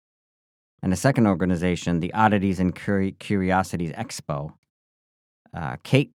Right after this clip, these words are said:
uh, Kyle Miller, who attended Thursday, acted as a spokesman for Death Science, said that the company sold tickets to the general public. Seventy people attended w-, a workshop where participants were able to observe an ano-, anatomical dissection of full hem-, full, fu-, full human cadaver.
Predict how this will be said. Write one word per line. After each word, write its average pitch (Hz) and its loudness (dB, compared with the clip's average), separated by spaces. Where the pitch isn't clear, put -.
uh, 110 2
Kyle 139 6
Miller, 117 6
who 104 2
attended 95 0
Thursday, 95 2
acted 92 -2
as 87 -4
a 82 -10
spokesman 90 -4
for 82 -6
Death 87 -2
Science, 82 -4
said 87 0
that 85 -6
the 95 -4
company 95 2
sold 85 -4
tickets 87 -4
to - -6
the 82 -6
general 87 -2
public. 120 2
Seventy 87 -4
people 92 -4
attended 117 2
w-, 104 -4
a 101 -6
workshop 101 0
where 87 -4
participants 90 -8
were - -2
able 95 -2
to 92 -4
observe 98 0
an 98 -4
ano-, 85 0
anatomical 87 -2
dissection 76 -8
of 71 -10
full 73 -10
hem-, 71 -12
full, 78 -8
fu-, 117 -6
full 123 2
human 104 0
cadaver. 78 -6